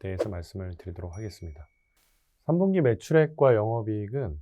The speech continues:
각각 십삼조 사천억 그리고 오천칠백삼십이억 원 기록을 했습니다.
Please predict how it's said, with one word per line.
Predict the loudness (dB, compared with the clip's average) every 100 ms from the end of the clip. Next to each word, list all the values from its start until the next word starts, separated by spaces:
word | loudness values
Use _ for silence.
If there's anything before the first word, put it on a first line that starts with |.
| -10
각각 | -6 0 -2 -2
십삼조 | -6 -4 2 2 2 0 -2
사천억 | 0 -4 -2 -2 -4 -6 _
그리고 | -6 -4 -2 -2
오천칠백삼십이억 | -4 -4 -2 -2 -2 -4 -2 -2 -4 -2 -2 0 0 0
원 | -4 -6 -8
기록을 | -8 -6 -6
했습니다. | -8 -8 -8 -8 -10